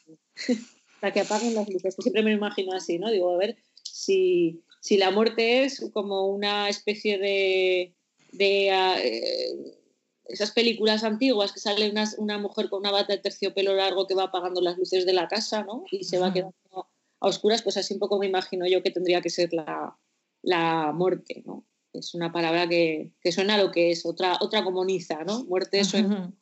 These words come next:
Speaker 1: muerte trae un montón de, de conceptos, de, de instantes, de colores, de olores, de, en fin, de sensaciones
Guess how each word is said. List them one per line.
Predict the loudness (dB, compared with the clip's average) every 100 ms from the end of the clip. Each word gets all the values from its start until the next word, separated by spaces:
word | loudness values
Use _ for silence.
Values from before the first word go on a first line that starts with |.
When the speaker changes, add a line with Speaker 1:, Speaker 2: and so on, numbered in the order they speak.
| _ -20 -4
Speaker 1:
muerte | -2 2 2
trae | 4 4
un | 4
montón | 0 -2 0
de, | 2 4 2 0 _ _ _
de | 0 2
conceptos, | 4 2 0 -2 0 0 2
de, | 2 4 4 2 -2 -8 -12 -2
de | 2
instantes, | 2 2 0 2 2 0
de | 0 0 2 0 0
colores, | 2 4 4 2 0
de | 2
olores, | 2 4 4 2 0
de, | 0 2 4 4 2 -4 -12
en | -14
fin, | -10 -8
de | -6
sensaciones | -6 -4 -4 -2 -2 -2 -4